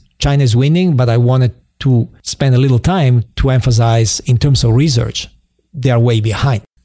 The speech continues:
Uh, I was interviewed in China. The interviewer got offended when I said twenty years behind. I said, "What? Twenty years behind? I mean, we have everything." But I was talking about research, and not only in software, by the way, also in hardware.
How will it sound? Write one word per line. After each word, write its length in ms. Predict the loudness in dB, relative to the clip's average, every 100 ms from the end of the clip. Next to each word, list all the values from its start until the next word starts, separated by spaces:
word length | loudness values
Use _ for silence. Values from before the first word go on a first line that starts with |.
| -6
Uh, 160 | -4 -4 -6 -8 -2
I 120 | 0
was 260 | 2 2
interviewed 340 | 0 0 0 0
in 80 | 0
China. 560 | 0 0 2 0 -2 _ _ _ _ -2
The 60 |
interviewer 400 | 0 2 2 2
got 180 | 0 -2
offended 560 | -2 -4 -2 0 0 0
when 160 | 0
I 80 | 0
said 300 | -2 -2 -2 -4 -2
twenty 320 | 0 0 0
years 220 | -2 -4
behind. 420 | -4 -2 -2 -2 -6
I 100 | -8
said, 120 | -6 -6 -4
"What? 380 | -4 -4 -10 -8
Twenty 240 | -4 0 0
years 140 | -2
behind? 380 | -2 -2 -2 0
I 80 | 0
mean, 220 | -2 -2
we 140 | -2
have 180 | -2 -4 -6
everything." 480 | -4 -4 -8 -12 -14
But 300 | -8 -8 -6
I 100 | -2
was 240 | -2 -2 -6 _ _ -6
talking 320 | -2 0 0
about 300 | 0 0 0
research, 580 | 0 -2 -2 -6 -8 -12 -18 _ -4
and 180 | 0 2
not 140 | 2
only 140 | 0 0
in 80 | 0
software, 220 | -2 -2
by 140 | 0 0
the 80 |
way, 120 | 0 0
also 220 | 0 0
in 60 | 0
hardware. 520 | 0 0 -2 -4